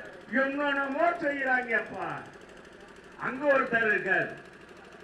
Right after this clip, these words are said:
யாரு? அங்க ஒரு ஆட்டுக்குட்டி இருக்கு, அண்ணாமலைன்னு ஆட்டுக்குட்டி. அந்த ஆட்டுக்குட்டி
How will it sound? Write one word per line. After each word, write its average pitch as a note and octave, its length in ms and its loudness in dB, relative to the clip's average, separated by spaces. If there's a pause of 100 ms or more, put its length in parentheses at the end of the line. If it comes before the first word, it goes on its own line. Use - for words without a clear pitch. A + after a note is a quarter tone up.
(260)
யாரு? G3 260 2
அங்க F#3 200 0
ஒரு F3+ 140 -2
ஆட்டுக்குட்டி G3 540 -2
இருக்கு, D3 180 -6
அண்ணாமலைன்னு D#3+ 680 -4
ஆட்டுக்குட்டி. D3 460 -10 (1080)
அந்த - 240 0
ஆட்டுக்குட்டி B3 560 2